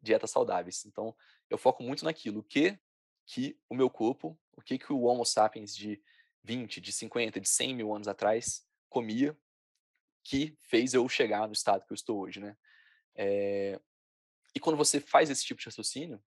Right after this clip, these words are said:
você vê, cara, que carboidrato, eh, a gente come demais, a gente come pra caramba,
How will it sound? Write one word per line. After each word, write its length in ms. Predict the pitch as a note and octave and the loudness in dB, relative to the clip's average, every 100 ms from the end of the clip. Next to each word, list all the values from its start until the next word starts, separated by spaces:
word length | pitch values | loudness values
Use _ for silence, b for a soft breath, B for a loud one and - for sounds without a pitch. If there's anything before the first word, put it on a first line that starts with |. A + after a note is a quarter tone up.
| _ | _
você 220 | A#2 - | -8 -4
vê, 140 | F#3 C3 | 0 0
cara, 220 | - - | -2 -8
que 120 | - | -10
carboidrato, 720 | - A#2 A2 G#2+ A2 B2 - - _ _ _ _ _ - | -2 2 2 4 4 4 -2 -18 _ _ _ _ _ -6
eh, 180 | G2 F#2+ | 0 0
a 40 | |
gente 180 | A2 - | -2 -4
come 160 | A#2+ A2+ | -4 -4
demais, 440 | A2 G2+ C#3 - | -4 -2 -2 -4
a 40 | |
gente 200 | G#2 G#2 | -6 -8
come 160 | - G#2+ | -8 -6
pra 120 | A2 | -4
caramba, 380 | - G2 G2+ C3 | 0 -2 -2 -14